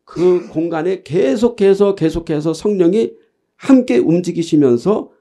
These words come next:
함께 창조 역사를 하셨다는 뜻이에요. 그리고 하나님은 이르시되 "빛이 있으라 하시니 빛이 있었고"라고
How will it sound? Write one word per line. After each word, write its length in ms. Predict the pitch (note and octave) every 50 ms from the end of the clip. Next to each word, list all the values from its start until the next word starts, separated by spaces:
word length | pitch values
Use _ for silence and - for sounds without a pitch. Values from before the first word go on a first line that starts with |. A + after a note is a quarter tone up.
| _
함께 640 | _ - - B3+ A#3+ A#3 A#3+ - G#3+ G#3+ G#3 A#3+ - _ _ _ _ _ _ _
창조 380 | - - B3 A#3 G#3+ G#3 F#3+ E3
역사를 420 | D#3 D3 - - - B2 B2+ C#3+ D3+
하셨다는 520 | D3 - - - C3 - A2+ A#2 A2+ A2+
뜻이에요. 320 | _ - - - - - G#3+ _ _ _ _ _ _ _ _ _ _ _ _ _ _ _ _ _ _ _ _ _ _ _ _ _ _ _ _ _ _
그리고 220 | - D#3+ F3+ F3+ F#3+
하나님은 440 | F#3 F#3 F#3 F#3 F#3 F3+ F#3 F3+
이르시되 440 | F3 F3+ F3+ F3+ - F#3 F3 F#3 F3+
"빛이 300 | - - A3+ G#3+ - C4 A#3
있으라 280 | G#3 - G#3+ G#3 F#3+
하시니 320 | F3+ E3+ - E3 F3 E3 E3
빛이 160 | F3 E3+ - -
있었고"라고 1000 | D#3+ D3+ - D3 C#3+ - E3 D3+ D3 D3 C3+ C3 D3 E3 G#3 A#3+ - - -